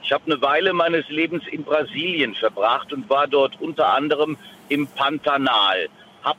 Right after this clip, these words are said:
dort noch eine wunderschöne Fauna und Flora erleben dürfen. Und dann hatte ich so einen richtigen Kloß im Hals,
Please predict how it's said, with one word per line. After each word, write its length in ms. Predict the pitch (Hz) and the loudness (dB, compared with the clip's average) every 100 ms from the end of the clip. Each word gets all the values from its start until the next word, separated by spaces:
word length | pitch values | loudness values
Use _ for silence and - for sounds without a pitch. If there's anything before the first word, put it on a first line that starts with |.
| - | 2
dort 280 | 156 156 | 2 2
noch 220 | 147 151 120 | 0 0 0
eine 460 | 143 156 151 131 | 0 2 0 -2
wunderschöne 640 | 151 220 190 - 165 160 139 | -4 0 0 0 -2 -2 0
Fauna 320 | 143 156 156 | 0 2 2
und 160 | 127 | 2
Flora 400 | - 139 180 156 | -2 0 2 2
erleben 480 | 117 117 113 107 110 | 2 0 -4 -6 -8
dürfen. 520 | 110 117 113 - 151 135 - - - - | -2 0 -2 -6 -8 -8 -16 -20 -20 -12
Und 100 | 127 | -4
dann 160 | 131 | -2
hatte 140 | 143 156 | 0 -2
ich 100 | - | -2
so 80 | 165 | -2
einen 80 | |
richtigen 500 | 151 196 - - 175 | 0 -2 -2 -4 -6
Kloß 520 | 147 - 165 185 214 - | -6 -4 2 2 2 -2
im 200 | 139 120 | -2 2
Hals, 280 | 135 160 | 2 2